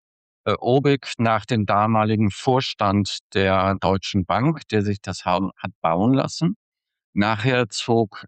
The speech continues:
äh, also nach fünfundvierzig Churchill in die Villa und hat dort die Potsdam-Konferenz begleitet mit viel Alkohol und viel Ziga-,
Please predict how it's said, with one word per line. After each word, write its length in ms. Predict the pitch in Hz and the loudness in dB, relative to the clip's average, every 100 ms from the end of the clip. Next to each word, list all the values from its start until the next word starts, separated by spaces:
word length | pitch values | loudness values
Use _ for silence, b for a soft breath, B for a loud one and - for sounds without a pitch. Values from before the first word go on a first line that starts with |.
| - | -4
äh, 60 | 107 | 0
also 600 | 104 98 101 76 92 101 | 2 4 2 0 0 0
nach 180 | 92 | -2
fünfundvierzig 960 | - 113 117 104 113 98 - 101 - - _ _ - | -2 0 0 0 -4 -6 -4 -4 -4 -14 _ _ -12
Churchill 520 | - 113 127 - 147 | -4 -2 -2 -2 -2
in 200 | 143 135 | 2 2
die 160 | 135 120 | 2 2
Villa 340 | 127 131 131 | 2 4 2
und 260 | 127 104 95 | 0 0 0
hat 200 | 107 - - | -2 -6 -2
dort 440 | 104 113 - - | 2 2 0 -8
die 80 | 104 | -8
Potsdam-Konferenz 1400 | - 120 - - 104 101 98 95 95 92 92 95 - - _ _ _ _ - | -4 -6 -4 -2 -2 0 -2 -2 -2 -2 0 -2 -4 -16 _ _ _ _ -6
begleitet 840 | 95 95 104 135 165 143 - - - | -2 2 2 2 0 0 -4 -12 -4
mit 400 | 107 107 - - 113 | -2 -2 -4 -12 -10
viel 300 | - 120 110 | 0 0 0
Alkohol 760 | - 113 117 117 113 117 117 110 | 0 -2 0 2 4 4 4 0
und 520 | - 107 101 95 - - - | 0 0 0 -2 -4 -14 -12
viel 440 | - 113 107 104 | -4 0 0 -2
Ziga-, 420 | - 104 98 113 | -6 -2 0 0